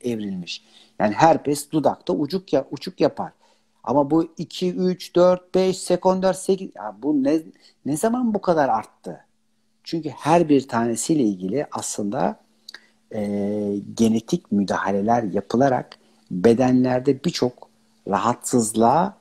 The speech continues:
zemin hazırlandı. Ve kişi de eğer zaman içinde antibiyotikler kullandıysa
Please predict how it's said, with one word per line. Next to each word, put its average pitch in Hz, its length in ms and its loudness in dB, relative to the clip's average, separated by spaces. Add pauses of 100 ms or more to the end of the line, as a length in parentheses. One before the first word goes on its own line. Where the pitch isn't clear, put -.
(160)
zemin 117 340 4
hazırlandı. 85 680 -8 (800)
Ve 131 40 2
kişi 160 340 2
de 156 160 6
eğer 135 280 6
zaman 113 360 2
içinde 123 360 0
antibiyotikler 117 920 -4
kullandıysa 117 920 2